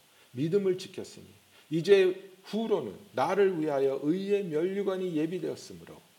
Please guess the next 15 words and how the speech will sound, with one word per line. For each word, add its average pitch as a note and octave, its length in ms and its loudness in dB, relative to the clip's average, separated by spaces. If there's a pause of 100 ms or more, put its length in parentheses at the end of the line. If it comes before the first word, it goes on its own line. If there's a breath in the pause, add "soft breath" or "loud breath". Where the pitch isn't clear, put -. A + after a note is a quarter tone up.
(200 soft breath)
주 F3+ 260 0
곧 D3+ 260 0
의로우신 F#3 640 2
재판장이 A#2 800 -6
그날에 F#3 400 0
내게 D3 280 -4
주실 G#2+ 320 -16
것이며 G#2 460 -8
내게만 D3+ 540 -2
아니라 G2+ 380 -6 (360 loud breath)
주의 B2+ 260 4
나타나심을 A2+ 760 -6
사모하는 F#2+ 640 -14
모든 A#2 380 -8
자에게도니라." A2+ 880 -8